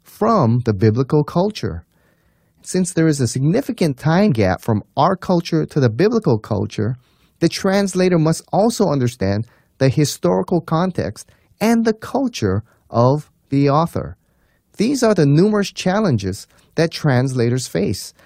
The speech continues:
And with all these challenges, the translator is faced with also interpretive decisions regarding grammar,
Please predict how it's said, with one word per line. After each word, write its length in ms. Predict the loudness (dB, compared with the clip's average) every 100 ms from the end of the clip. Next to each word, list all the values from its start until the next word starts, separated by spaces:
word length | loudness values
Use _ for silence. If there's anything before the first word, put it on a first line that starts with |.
| _ _ -4
And 180 | 0
with 160 | 0 -2 -6
all 280 | 0 2 2
these 340 | 0 0 -4
challenges, 800 | -6 -2 0 0 -2 -4 -10 -14 _ _ _
the 100 | -6
translator 640 | -2 -2 -2 -2 0 0 0
is 140 | -2
faced 440 | -2 0 0 -2 -16 _ _ _ -4
with 260 | -2 -2 0
also 380 | 0 0 -2 -2
interpretive 640 | -4 -2 -2 0 2 0 0
decisions 800 | -4 -2 -2 0 -4 -4 -14 -20 _ _ _ _ _ _
regarding 540 | -6 0 2 2 2 -2
grammar, 580 | 0 0 2 0 -4